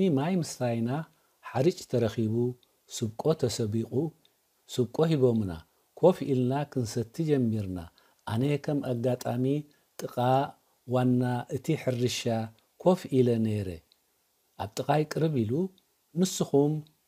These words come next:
እንታይ ኢኹም? መን ኢኹም?" ኢሉ ሓቲቱ። "መን ኢኹም?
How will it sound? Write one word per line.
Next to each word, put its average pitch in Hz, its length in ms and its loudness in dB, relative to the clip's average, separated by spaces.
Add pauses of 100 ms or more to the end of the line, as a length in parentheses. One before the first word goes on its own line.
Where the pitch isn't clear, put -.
(220)
እንታይ 180 460 2
ኢኹም? 101 340 -6 (800)
መን 190 400 4
ኢኹም?" 113 440 -2
ኢሉ 110 240 -2
ሓቲቱ። 117 400 0 (1600)
"መን 139 300 0
ኢኹም? 127 400 0